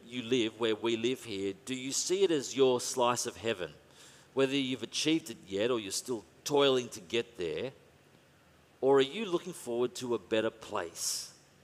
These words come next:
I mean, how could Abraham really leave the only land he'd known?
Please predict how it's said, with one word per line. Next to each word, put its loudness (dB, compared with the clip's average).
I -8
mean, -2
how -2
could -6
Abraham 0
really -4
leave -2
the -10
only -4
land 0
he'd -12
known? -6